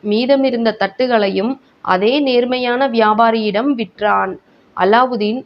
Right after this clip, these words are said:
மிகுந்த செல்வந்தனாக மாறினான். எனினும்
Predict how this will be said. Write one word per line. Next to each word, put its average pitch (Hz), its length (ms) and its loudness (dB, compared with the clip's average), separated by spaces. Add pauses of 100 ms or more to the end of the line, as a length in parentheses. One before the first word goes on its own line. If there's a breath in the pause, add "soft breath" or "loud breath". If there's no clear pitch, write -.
மிகுந்த 247 520 -2
செல்வந்தனாக 240 800 0
மாறினான். 208 760 0 (360 soft breath)
எனினும் 247 560 2